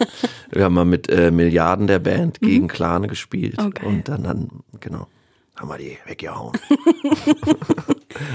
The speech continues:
Speaker 1: Aber lass uns nicht darüber reden. Okay, und du wurdest rausgefeuert, wieso?
Speaker 2: Ich hab währenddessen ein anderes Projekt mit einem Produzenten angefangen, wo wir einfach mal so ausprobieren wollten, was passiert.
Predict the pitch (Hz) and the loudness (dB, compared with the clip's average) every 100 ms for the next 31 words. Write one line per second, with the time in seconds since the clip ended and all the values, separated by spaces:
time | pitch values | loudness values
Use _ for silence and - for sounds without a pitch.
0 | - 101 95 104 82 80 - 185 85 - | -2 2 4 2 -2 -8 -6 -6 -6 -8
1 | 76 - - 208 - 233 - 127 120 117 | -10 -8 -6 -6 -6 -4 0 2 4 4
2 | 127 123 - 120 - - - 165 - 90 | 2 2 0 0 -2 0 0 0 -2 -2
3 | 95 233 - - - - 214 - 208 214 | -2 -4 -10 -8 -4 0 0 2 2 2
4 | 220 233 240 220 - 196 - 226 214 - | 2 2 2 0 0 0 0 -2 -4 -2
5 | 196 185 - 190 - 185 185 185 - 240 | 0 0 -2 -4 -2 -2 -4 -2 -2 0
6 | 285 214 233 - 220 196 185 170 196 190 | 2 2 0 0 2 2 2 2 -2 -2
7 | 180 180 175 190 - 196 196 190 185 180 | -2 -2 -2 -4 -4 0 2 4 4 2
8 | 180 175 185 - 254 - 185 185 - 190 | 2 0 -2 -8 -14 -8 -6 -8 -6 -6
9 | - 294 403 | 2 2 2